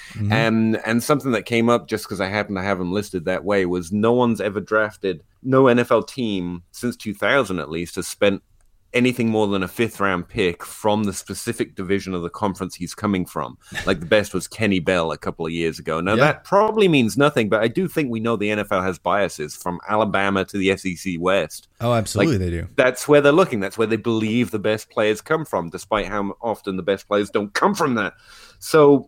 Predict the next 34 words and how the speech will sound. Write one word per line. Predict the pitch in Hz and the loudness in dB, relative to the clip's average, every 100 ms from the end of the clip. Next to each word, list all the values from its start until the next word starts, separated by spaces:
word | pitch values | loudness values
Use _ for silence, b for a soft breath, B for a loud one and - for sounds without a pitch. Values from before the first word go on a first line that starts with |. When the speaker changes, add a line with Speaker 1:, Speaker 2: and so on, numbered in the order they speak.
| - | 0
Speaker 2:
there | 180 170 | 4 8
is | 185 175 | 8 8
some | - 170 156 | 4 2 2
concern. | 143 113 - 139 98 71 67 | 0 -2 0 2 2 -2 -10
Like, | 82 95 _ | -12 -14 _
they, | 120 120 _ _ _ | -4 -4 _ _ _
like, | 117 113 _ | -8 -8 _
there's | 120 120 | -6 -4
been | 120 156 120 | -4 -2 0
no | 120 | 0
draft | 104 117 107 - | 0 -2 -2 -6
capital | 95 - 87 | -8 -6 -12
spent | 87 - 92 | -12 -6 -6
here | 82 87 78 | -4 -8 -8
ever. | - 104 - - _ | -10 -10 -10 -16 _
So | - 98 98 98 104 | -6 0 2 2 -2
that's | 123 214 | -4 -2
a | 220 | 0
little | 180 156 147 123 | 0 4 4 2
rational, | 95 69 71 - 60 60 _ | -2 -6 -12 -18 -20 -20 _
if | - | -16
you | 85 | -10
know | 80 | -8
what | 80 | -8
I | |
mean. | 78 82 85 | -8 -10 0
But | 139 151 | 0 4
yeah, | 196 127 104 | 2 2 0
Speaker 1:
Yeah. | 139 | -2
Speaker 2:
as | - | -4
for | 165 | -6
terms | 156 202 208 | 2 2 6
of | 185 120 - | 4 2 -4
what, | 98 123 135 | -4 -4 -4